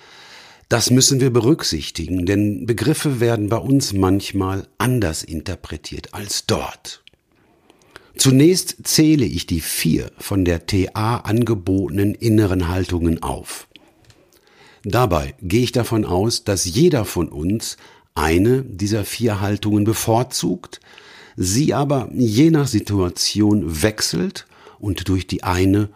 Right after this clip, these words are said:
oder andere kompensiert. Diese inneren Haltungen werden übrigens auch als Wertschätzungshaltungen bezeichnet. Dazu werde ich erst den Originalausdruck vorstellen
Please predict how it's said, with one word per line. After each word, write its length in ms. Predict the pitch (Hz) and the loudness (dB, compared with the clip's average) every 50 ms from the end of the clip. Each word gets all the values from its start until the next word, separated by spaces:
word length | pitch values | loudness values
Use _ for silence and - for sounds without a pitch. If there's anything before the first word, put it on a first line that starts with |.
| _ _ | _ _
oder 340 | - 95 92 - 101 92 - | -4 -2 -2 0 -2 -2 -4
andere 340 | 80 78 78 85 85 85 92 | -6 -4 -4 -2 -2 -4 -4
kompensiert. 1000 | - - 98 95 95 - 110 107 117 101 101 104 69 - - - - - - _ - _ _ _ _ _ _ _ _ _ _ _ _ _ _ _ _ _ _ _ _ _ - - - - - - - - - - - | -4 -4 -4 -2 -2 0 0 0 2 2 2 0 0 -2 -4 -10 -12 -14 -16 _ -20 _ _ _ _ _ _ _ _ _ _ _ _ _ _ _ _ _ _ _ _ _ -20 -20 -20 -20 -20 -20 -20 -20 -18 -14 -2
Diese 520 | 104 - 180 196 160 175 170 151 - - - - | 2 4 4 6 6 4 4 4 0 -6 -4 0
inneren 580 | 147 156 156 156 139 123 123 120 113 - - | 2 4 4 4 4 4 2 2 0 0 0
Haltungen 560 | - 160 170 160 - - 101 92 95 104 98 | 0 0 0 0 2 2 4 4 4 4 4
werden 240 | 85 110 110 110 107 | 2 2 2 2 0
übrigens 460 | 98 80 120 104 110 113 107 107 101 | 0 -2 -2 0 2 2 2 2 0
auch 220 | - - 107 - - | 0 -2 -4 -2 -2
als 400 | - 98 - - 82 80 80 80 | -4 -4 -4 -6 -8 -4 0 2
Wertschätzungshaltungen 1900 | 110 120 117 - - - _ - - - - 80 67 - - - - 65 60 64 - - - - - - 71 69 65 - - 71 67 67 67 64 62 67 - _ _ _ - | 2 2 0 -2 -6 -12 _ -6 -4 -2 0 -2 -2 -2 -2 -2 -2 -2 -4 -4 -6 -6 -8 -8 -8 -8 -8 -8 -8 -8 -10 -10 -10 -10 -12 -12 -14 -16 -18 _ _ _ -14
bezeichnet. 800 | - - - - - - - - - - - - _ - - - - - _ _ _ _ _ _ _ _ _ _ _ _ _ _ _ _ _ _ - - - - - - | -8 -4 -2 -2 -2 -2 -4 -6 -10 -10 -12 -16 _ -18 -18 -18 -20 -20 _ _ _ _ _ _ _ _ _ _ _ _ _ _ _ _ _ _ -20 -20 -20 -10 -4 -2
Dazu 440 | 127 135 - - 175 175 156 101 | 0 2 2 4 4 4 4 4
werde 220 | 101 135 123 - - | 2 0 0 0 -6
ich 160 | - - - | -10 -8 -4
erst 240 | 90 113 117 - - | -4 -4 -2 -2 -2
den 180 | 117 110 - - | -2 -2 -2 0
Originalausdruck 1200 | - 127 123 123 113 107 110 110 113 127 139 135 131 110 - 57 73 80 82 - - - 98 104 - | 0 0 2 2 4 4 4 4 4 4 4 2 2 0 -2 -4 -4 -2 -2 -2 -4 -4 -4 -4 -6
vorstellen 880 | - - - 101 101 110 - - - - 127 139 143 151 160 160 151 - | -4 -2 -2 0 0 0 -2 -4 -4 -4 -2 -2 -2 -2 -4 -4 -6 -10